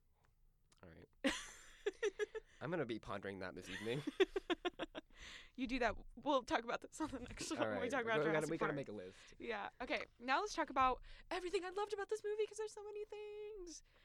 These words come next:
Speaker 2: So I broke it down into three categories.
Speaker 1: Okay.
Speaker 2: Best lines.
Speaker 1: So many.
Speaker 2: So many.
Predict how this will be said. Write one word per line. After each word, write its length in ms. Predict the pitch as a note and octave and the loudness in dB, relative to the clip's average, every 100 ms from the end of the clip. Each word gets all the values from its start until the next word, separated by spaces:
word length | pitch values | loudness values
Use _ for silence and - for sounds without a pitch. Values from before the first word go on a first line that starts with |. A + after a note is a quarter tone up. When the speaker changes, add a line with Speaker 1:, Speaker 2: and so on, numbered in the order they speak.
| - - | -20 -6
Speaker 2:
So 300 | - A#3 G#3 | 0 0 4
I 140 | A3+ A#3+ | 4 4
broke 240 | A3 B3+ | 2 0
it 60 | C#4+ | 0
down 180 | C4 C4 | -2 -2
into 160 | G#3+ | -6
three 180 | G#3 A#3 | -6 -8
categories. 680 | A3+ G3+ G3 F#3+ - A#2+ - | -4 -6 -6 -8 -8 -10 -10
Speaker 1:
Okay. 120 | - D2 - _ _ | -10 -10 -12 _ _
Speaker 2:
Best 240 | A3 - | -4 -4
lines. 640 | A3+ G#3+ G3 G3+ B3+ - - - - - - - _ _ | -4 -2 -2 -2 -6 -8 -16 -20 -20 -20 -20 -20 _ _
Speaker 1:
So 160 | - F2+ | -12 -10
many. 220 | C#2+ D2 | -10 -10
Speaker 2:
So 220 | D#2+ A3 | -4 -4
many. 260 | A2+ A3+ | -4 -10